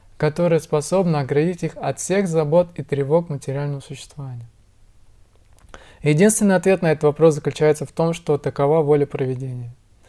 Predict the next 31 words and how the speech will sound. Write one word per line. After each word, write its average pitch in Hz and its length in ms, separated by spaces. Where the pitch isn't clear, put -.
И 151 100
виной 185 320
тому 170 260
грехи, 147 360
которые 143 460
люди 151 220
совершают. 131 720
Не 156 100
то, 196 160
что 175 220
воля 151 260
какого-то 147 580
провидения, 135 720
последствия 202 480
наших 139 340
поступков. 131 520
Одержимые 175 560
жаждой 175 420
чувственных 165 400
наслаждений. 139 640
Тем 220 180
не 214 100
менее, 196 280
чистые 160 340
преданные 156 360
Господа, 147 440
движимые 147 460
состраданием 147 680
к - 80
этим 139 240
несчастным, 151 580